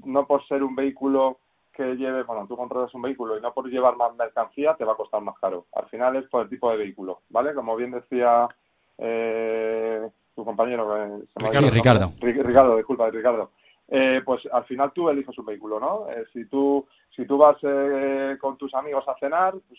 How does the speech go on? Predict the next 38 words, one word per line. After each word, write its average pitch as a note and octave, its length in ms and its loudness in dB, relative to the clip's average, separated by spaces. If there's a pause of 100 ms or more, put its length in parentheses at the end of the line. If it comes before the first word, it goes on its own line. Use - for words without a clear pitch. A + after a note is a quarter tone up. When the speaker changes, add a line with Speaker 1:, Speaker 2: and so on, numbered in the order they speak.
Speaker 1:
que C#3 120 -8
sois A#2+ 260 -8
cinco, E3+ 320 -6
pues A2+ 120 -8
necesitas A#2 460 -6
un C#3+ 80 -10
vehículo A2+ 300 -4
para G#2+ 140 0
que G#2+ 40 -6
os G#2 140 -4
lleven G2+ 200 -6
cinco, A#2 240 -4
¿no? D3 140 -6 (260)
Pues A#2 140 -8
aquí, C3 180 0
¿qué, D3 280 4
qué C3+ 100 -6
quieres? A#2 320 -2
Eh, A#2+ 180 -2
¿llevar, B2+ 320 8
eh, C#3 340 0
cinco C#3 260 -6
sofás? E3+ 320 -2
Pues A#2+ 120 -10
necesitas A#2+ 380 -12
un, C3 160 -12 (160)
un, B2+ 160 -14 (160)
un, B2+ 320 -8
un B2+ 80 -2
vehículo C3+ 320 6
que A#2+ 160 2
te, - 140 -4
que A#2+ 100 0
te A2+ 100 0
pueda C3+ 180 6
llevar A2+ 180 2
cinco G2 200 -8
sofás. F#2+ 260 -8